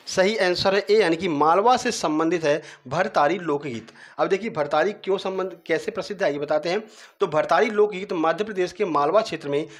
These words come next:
राजा भरतारी की याद में गाया जाता है। तो मालवा में एक राजा हुआ करते थे जिनका नाम था भरतारी, और उन्हीं की याद में जो है भरतारी लोक नृत्य यहाँ पर गाया जाता है। कहाँ पर? मालवा क्षेत्र में, ठीक है। चलिए आगे बढ़ते हैं,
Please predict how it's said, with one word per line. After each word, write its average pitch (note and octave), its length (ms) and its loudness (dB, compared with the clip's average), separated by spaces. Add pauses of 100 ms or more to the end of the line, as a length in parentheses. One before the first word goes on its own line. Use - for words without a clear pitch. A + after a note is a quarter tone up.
(100)
राजा F3 240 4
भरतारी D#3 460 -2
की G#3 180 -6
याद C#3+ 160 0
में F#3+ 120 -2
गाया A#2+ 140 0
जाता A#2 200 -4
है। B2 60 -6
तो D3 100 -8
मालवा D#3 340 2
में A3+ 120 2
एक G3 120 2
राजा D#3+ 220 2
हुआ F3+ 180 -2
करते D#3 260 -4
थे F3 100 -10
जिनका D3+ 260 -6
नाम D3 180 -4
था C#3 100 -2
भरतारी, D#3 500 -2 (320)
और F#3 120 6
उन्हीं G3 300 -4
की F#3 160 -6
याद D3 180 2
में D3+ 140 -2
जो C#3 100 -4
है F3 140 0
भरतारी C#3 440 0
लोक E3 260 -4
नृत्य D3 260 -8
यहाँ C3 180 -8
पर F3 160 -2
गाया C3+ 280 -2
जाता A#2 260 -4
है। D#3+ 120 0
कहाँ C3 200 -6
पर? F3 180 0 (300)
मालवा E3 340 4
क्षेत्र A2+ 300 -10
में, A#2 120 -8
ठीक F#3+ 200 -8
है। C#4+ 100 -6 (260)
चलिए D3+ 220 0
आगे F#3+ 200 2
बढ़ते G3+ 260 0
हैं, G#3 80 0